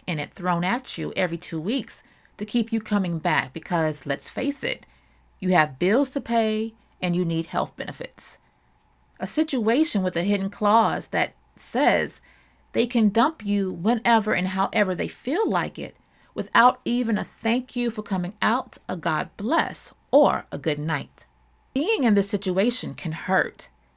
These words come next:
Hurt like having a root canal without any numbing concoction or childbirth without an epidural. The pain of staying in this cycle of redundancy is costing you something. The freedom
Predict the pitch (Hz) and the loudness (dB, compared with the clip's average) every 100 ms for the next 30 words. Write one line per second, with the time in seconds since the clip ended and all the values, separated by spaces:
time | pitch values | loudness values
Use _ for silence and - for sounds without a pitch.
0 | _ _ _ - 254 240 240 220 - 202 | _ _ _ -6 2 2 2 -2 2 0
1 | 190 190 175 151 160 214 214 175 156 147 | 2 -2 -4 -4 -4 -4 -2 -2 -2 -2
2 | 151 147 156 - 160 147 151 160 175 160 | -2 0 -2 -2 -4 -4 -2 -2 -2 -4
3 | 147 147 139 - 151 - 151 143 143 147 | -6 -8 -4 2 2 2 -6 -4 -4 -4
4 | 170 - - _ - - 240 339 226 156 | -8 -12 -20 _ -10 4 8 8 6 2
5 | - 147 - 170 - 175 160 160 - 160 | 0 -4 -6 -6 4 6 6 2 -2 -2
6 | 160 139 151 143 - - _ _ _ _ | -2 0 0 0 -4 -12 _ _ _ _
7 | _ _ 175 - - 233 262 302 - - | _ _ -2 -2 0 2 2 0 -4 -4
8 | - 202 208 208 180 185 - 196 190 190 | 0 2 2 0 -2 -2 -2 2 2 2
9 | 165 156 170 156 214 285 214 - 165 - | -4 -4 -6 0 0 0 -2 -2 -4 -2
10 | 165 - - - 226 220 - 175 165 170 | -6 -8 -10 -2 -2 -2 -4 -4 -4 -8
11 | 151 151 151 147 - - 151 135 - 117 | -10 -6 -6 -8 -16 -6 -6 -6 -12 -12
12 | - - _ _ _ _ _ _ _ 185 | -12 -18 _ _ _ _ _ _ _ -6
13 | - - 302 370 - 185 | -6 -2 0 2 -2 -6